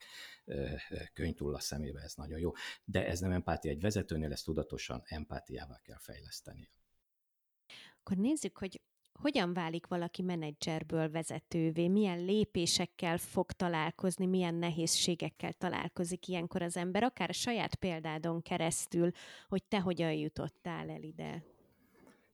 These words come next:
Speaker 1: Húha. Ö, hát hosszú út volt. Tehát én, én azért, <laughs> tehát azért én, én, én messziről jöttem, és azt, azt, azt, hogy nekem, ö, ilyen, ö, gazdag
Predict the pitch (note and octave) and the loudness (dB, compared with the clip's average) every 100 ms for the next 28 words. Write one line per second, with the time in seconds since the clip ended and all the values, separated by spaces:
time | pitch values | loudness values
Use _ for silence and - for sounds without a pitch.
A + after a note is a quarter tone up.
0 | - - D#2+ - - - - - - G2+ | -8 -6 -4 -8 -12 -16 -20 -4 4 6
1 | F#2+ - - - - - - A2 G#2 - | 6 2 -12 -14 -16 -12 2 4 4 4
2 | B2+ - - - B1 A#1+ - - F2+ - | 2 2 -2 -2 -4 -6 -6 -4 -4 -6
3 | - - - - _ _ _ _ _ _ | -18 -20 -20 -20 _ _ _ _ _ _
4 | _ D#2 D2+ - - F#2 F2+ F2 - - | _ -6 -6 -4 0 2 0 -2 -12 -20
5 | - - E2+ F2+ E2 F#2 F2 - - - | -18 -4 0 2 4 2 2 2 4 4
6 | - - - - - - A#2+ G#2+ - - | 0 -6 -8 -8 -6 4 6 4 0 -6
7 | - G#2+ A#2 - - B2 B2+ A#2+ A#2+ A#2 | 0 6 6 6 8 8 8 6 6 6
8 | A#2+ C3+ - A#2+ G2+ G2 G2+ - - G#2+ | 6 6 6 6 6 6 4 2 0 2
9 | A#2 - G#2+ G#2 G#2+ - - - G#2+ - | 2 2 2 2 0 -2 -4 0 0 -2
10 | - - A2+ G#2+ - G#2+ G2 G2 G#2 A2 | -8 -2 -2 -2 0 0 2 2 2 2
11 | G2+ F#2 F2+ F2+ F2+ G#2 G2+ F#2+ F#2 F2+ | 2 4 4 2 0 2 2 2 0 -2
12 | F2 F2 F2 F#2 F#2+ F2+ - D#2+ | -2 -4 -4 -2 -2 -2 -4 -4